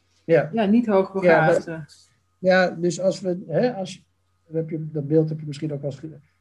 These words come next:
Speaker 1: als je een schietschijf hebt en je schiet met een schot hagel op een schietschijf, in het midden is gewoon een hele klont weg.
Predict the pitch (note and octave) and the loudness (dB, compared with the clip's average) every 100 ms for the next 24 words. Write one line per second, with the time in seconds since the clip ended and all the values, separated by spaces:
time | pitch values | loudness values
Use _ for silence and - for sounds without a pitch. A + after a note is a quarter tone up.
0 | _ - D3 D#3 C#3+ C#3+ - G3 - D3+ | _ -8 -6 -2 -2 -2 -2 -2 0 2
1 | C#3+ - C#3+ - - D#3 D3 C3+ E3 D3+ | 4 4 0 0 -4 -10 -8 -6 -4 -4
2 | C3+ - D#3+ A#2+ D3 D#3+ D#3+ D3 - - | -6 -4 -4 -2 -2 -2 -2 -2 -4 -2
3 | F#3 - C3+ C3+ D#3 D3+ D3 F3 E3 D3 | -2 -2 -4 -4 -4 -4 0 4 4 2
4 | - C#3+ C#3+ D#3 E3 D#3+ F3 D3+ B2+ B2+ | -2 -2 2 2 4 4 4 2 2 2
5 | - | -2